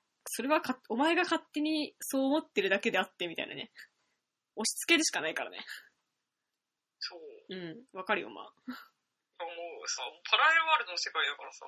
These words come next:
Speaker 1: ああ。そうだね。
Speaker 2: 解釈違いというのがもうそもそもナンセンスみたいな。
Speaker 1: いろいろな解釈が並行してあるっ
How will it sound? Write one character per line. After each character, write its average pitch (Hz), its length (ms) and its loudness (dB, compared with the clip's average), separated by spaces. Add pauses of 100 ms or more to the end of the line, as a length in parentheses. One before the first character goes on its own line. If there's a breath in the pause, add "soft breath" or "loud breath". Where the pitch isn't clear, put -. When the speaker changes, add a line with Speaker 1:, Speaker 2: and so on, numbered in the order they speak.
(120)
Speaker 1:
あ 196 760 0
あ。 - 40 -20 (420)
そ - 160 -8
う - 40 -6
だ 156 60 -10
ね。 - 60 -4
Speaker 2:
解 226 140 4
釈 - 160 0
違 - 200 0 (200)
い - 40 -16
と - 80 -2
い 208 120 -2
う - 40 -6
の - 120 -4
が - 80 -10
も 156 240 -12
う - 40 -10
そ - 120 -6
も - 80 -8
そ - 120 -8
も 147 100 -12
ナ 190 140 0
ン - 40 -10
セ - 120 -4
ン 156 80 -6
ス - 120 -20
み - 80 -16
た - 80 0
い - 80 2
な。 - 100 -8
Speaker 1:
い 220 100 -4
ろ 240 120 4
い 262 40 4
ろ 262 100 4
な 262 100 2
解 269 180 4
釈 190 240 -6
が 175 140 -4
並 208 140 0
行 208 140 -2
し - 100 -4
て 208 80 2
あ 202 60 4
る 170 100 -4
っ - 20 6